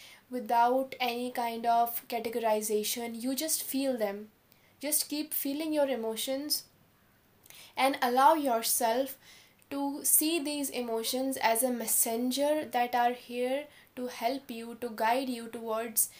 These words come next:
where you can work next on your healing journey and what you can reintegrate from your past and what you can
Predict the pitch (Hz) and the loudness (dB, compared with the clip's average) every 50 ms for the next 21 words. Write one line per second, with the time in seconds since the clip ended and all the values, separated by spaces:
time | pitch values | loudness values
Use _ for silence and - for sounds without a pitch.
0 | - - - - - _ - 240 208 254 254 262 262 269 285 294 302 - - 247 | -20 -20 -20 -20 -16 _ -12 -6 -2 2 8 8 10 10 8 6 4 0 -4 -6
1 | 254 254 254 269 262 254 247 226 220 233 226 240 240 240 240 226 233 226 220 214 | -6 -4 -4 -2 -2 -2 -2 -2 -2 -2 0 -2 -2 -4 -6 -6 -4 -4 -4 -2
2 | - - - - - - - - _ _ _ - 233 240 233 240 226 233 220 - | -2 -2 -4 -4 -4 -8 -14 -20 _ _ _ -4 -2 -2 -2 -2 -2 -4 -6 -6
3 | - 240 220 220 220 220 220 220 233 226 214 214 214 208 214 - - _ _ _ | -10 -10 -8 -8 -8 -6 -4 -2 -2 -2 -2 -2 -2 -4 -6 -8 -14 _ _ _
4 | _ - 233 233 233 226 233 240 262 285 277 - - - - - _ - 254 247 | _ -10 -10 -8 -6 -2 2 4 4 2 2 -4 -12 -20 -20 -14 _ -8 -6 -2
5 | 269 269 262 247 233 240 254 269 277 - 240 226 220 214 240 220 - 208 254 254 | 0 0 0 0 0 -2 -2 -2 -2 -4 -6 -6 -6 -8 -8 -8 -6 -4 -2 -2
6 | 247 226 - - - _ _ _ _ _ _ _ - 240 226 220 220 220 214 - | -2 -2 -4 -10 -20 _ _ _ _ _ _ _ -4 -2 -2 0 -2 -4 0 2
7 | 233 220 214 214 214 - - - - 254 240 226 226 220 240 247 247 254 247 233 | 4 4 4 2 0 -4 -6 -6 -6 -6 -6 -6 -2 -2 -2 -2 -2 -2 -6 -8
8 | 233 - 240 233 233 240 240 240 | -4 -2 -2 0 0 -2 -2 -6